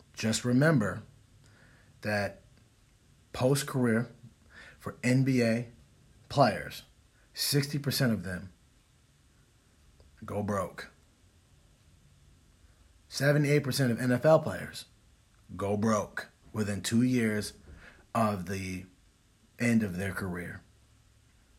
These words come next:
Live within your means, but more than anything, understand that you're making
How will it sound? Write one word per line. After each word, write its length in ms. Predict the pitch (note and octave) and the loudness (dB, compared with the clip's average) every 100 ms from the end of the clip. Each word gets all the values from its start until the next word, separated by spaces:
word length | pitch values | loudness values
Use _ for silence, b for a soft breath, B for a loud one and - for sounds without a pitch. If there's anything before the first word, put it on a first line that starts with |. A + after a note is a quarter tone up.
| - - | -20 -4
Live 200 | G#2+ G#2+ | -2 0
within 260 | G#2+ G#2+ | 0 0
your 120 | G2+ G2 | 0 0
means, 560 | G2+ G#2+ C3 A3 - - - - - - - _ _ _ _ _ _ b b G#2+ | 2 4 4 2 -2 -14 -20 -20 -20 -20 -20 _ _ _ _ _ _ b b -4
but 140 | A2 | 4
more 220 | A2+ A#2 | 4 4
than 160 | G#2 G#2 | 2 2
anything, 540 | A2+ B2+ D3 D#3 F3 - - _ _ _ _ _ b b b _ _ _ _ _ _ - | 2 2 2 0 -2 -6 -18 _ _ _ _ _ b b b _ _ _ _ _ _ -4
understand 680 | A#2+ B2+ C3+ - A#2+ A#2+ A2+ | 0 2 2 2 2 2 2
that 100 | F#2 | 0
you're 220 | A2 B2 | 2 6
making 600 | A2+ A2+ A2 A#2 B2 | 6 6 2 -2 -2